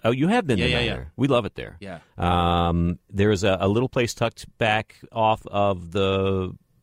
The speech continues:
Speaker 1: of the highway that is a Pinot, it's all Pinot.
Speaker 2: Mm-hmm.
Speaker 1: Um, r-, and really, yeah, we'll talk.
Speaker 2: Have you been to Pipestone Organic? 'Cause,
Speaker 1: Nope.
Speaker 2: uh, that, that's, that's up there, and, and it's so funny because, you know, you say organic wine and you think that that's, um, redundant, but,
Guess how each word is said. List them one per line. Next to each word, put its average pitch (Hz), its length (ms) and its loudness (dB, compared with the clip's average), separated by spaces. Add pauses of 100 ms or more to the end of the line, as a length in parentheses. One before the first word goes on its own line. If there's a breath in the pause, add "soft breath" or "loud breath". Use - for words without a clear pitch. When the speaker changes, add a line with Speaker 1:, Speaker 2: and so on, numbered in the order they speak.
(140)
Speaker 1:
of 98 180 -8
the - 160 -8
highway 85 720 -2 (460 soft breath)
that 85 140 2
is 80 160 0
a 82 120 2
Pinot, 95 640 2 (260)
it's 98 200 -4
all 95 240 2
Pinot. 62 300 -4 (100)
Speaker 2:
Mm-hmm. 113 520 -8
Speaker 1:
Um, 69 380 -2 (100)
r-, 80 220 -10
and 85 320 -4
really, 117 480 0 (680)
yeah, 110 180 -4 (260)
we'll 117 100 0
talk. - 320 -4 (400 loud breath)
Speaker 2:
Have 170 120 0
you 196 80 0
been 196 140 -2
to 175 60 -2
Pipestone 180 520 -4
Organic? 160 500 -2
'Cause, - 440 -4
Speaker 1:
Nope. 123 140 -2
Speaker 2:
uh, 123 180 -8 (400 soft breath)
that, 175 280 0
that's, 165 480 -4
that's 156 320 -8
up 135 140 -10
there, 117 200 -6
and, 120 280 -4
and 123 120 -4
it's 123 140 -8
so 175 140 0
funny 170 260 2
because, 127 480 -4
you 143 120 -4
know, 117 120 -2
you 110 160 -6
say - 200 -4
organic 113 440 -4
wine 117 260 -2
and 104 140 -4
you 107 80 -4
think 113 240 -8
that 104 160 -10
that's, - 360 -8
um, 98 520 -8
redundant, 107 560 -4
but, 98 180 -4